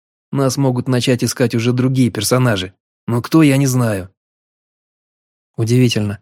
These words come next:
Только сейчас стабовец осознал, что не взял с собой никакого серьёзного оружия, за исключением пистолета, который всегда был с ним. Вот что значит полагаться в таких делах на других. Впрочем, оставались ещё дары, которые тоже чего-то достоили.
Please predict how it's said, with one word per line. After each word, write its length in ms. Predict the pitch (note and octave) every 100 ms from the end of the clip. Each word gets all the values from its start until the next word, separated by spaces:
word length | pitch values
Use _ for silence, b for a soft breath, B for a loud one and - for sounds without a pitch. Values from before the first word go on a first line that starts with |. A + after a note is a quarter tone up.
| _ _ _ _ -
Только 240 | A2+ A2
сейчас 360 | - A2 C#3 B2+
стабовец 460 | - B2 A2 G2+
осознал, 460 | A2+ - A#2+ A#2+ G2+
что 180 | - A#2
не 80 | A2
взял 200 | A#2+ C3
с 60 |
собой 260 | A#2+ A2+ A#2+
никакого 460 | B2+ D3+ B2+ B2+
серьёзного 520 | A#2+ A#2 A#2 A2+ A#2+ C3
оружия, 440 | B2+ G2+ F#2+ - _ _ _
за 100 | C3
исключением 500 | B2+ D3+ - C#3+ C3
пистолета, 560 | A#2+ C3 D#3 C#3+ G2 - _ _ _
который 300 | - A#2+ A#2+
всегда 320 | A2+ B2+ C3+ C3
был 140 | B2
с 100 | A#2+
ним. 280 | C3 F#2 - _ _ _ _ _ _
Вот 160 | C3+ B2
что 160 | -
значит 340 | A#2 A#2+ A2+ G#2+
полагаться 460 | A2+ A#2+ C#3+ C3
в 40 | G2+
таких 300 | A2+ - A2+
делах 300 | A#2 B2+ A#2
на 140 | A2+
других. 400 | A#2+ B2 A2 - _ _ _ _ _
Впрочем, 440 | - E3+ D3+ B2 B2
оставались 460 | - C3+ B2+ A2+
ещё 200 | A#2 -
дары, 360 | B2 C3 G#2+ - _ _ _ -
которые 340 | A2 A#2+ B2
тоже 240 | D#3 A2+
чего-то 320 | G2 A#2+ A2 B2
достоили. 640 | A#2+ - D3 G#2 G2